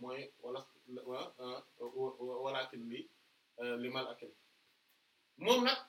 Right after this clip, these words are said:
mi ngi jugee, euh, ci aluka, maanaam, al aluka cosaan bi loolu la, maanaam, mooy d'ailleurs,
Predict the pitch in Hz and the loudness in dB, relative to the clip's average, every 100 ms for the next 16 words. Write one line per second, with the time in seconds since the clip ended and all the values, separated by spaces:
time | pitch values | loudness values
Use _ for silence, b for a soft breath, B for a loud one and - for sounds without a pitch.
0 | - 170 226 240 233 233 226 277 - - | -10 -2 2 4 4 2 2 0 -4 -16
1 | _ - 175 175 170 196 - 180 190 - | _ 0 4 6 4 -4 2 4 4 2
2 | 160 - - _ _ _ _ 135 165 170 | -6 -10 -20 _ _ _ _ 0 0 2
3 | 196 - 220 226 202 196 - - - _ | 2 6 6 4 0 -6 -10 -20 -20 _
4 | _ - 190 165 160 135 139 139 123 - | _ 0 2 2 0 -2 0 0 -2 -8
5 | - - _ _ _ _ _ _ 165 190 | -20 -20 _ _ _ _ _ _ 6 8
6 | 226 240 - - _ - - 185 214 262 | 6 4 -6 -20 _ -10 4 6 6 2
7 | - - _ _ _ _ _ _ _ _ | -4 -20 _ _ _ _ _ _ _ _
8 | _ _ _ _ 349 - - - | _ _ _ _ 12 12 12 8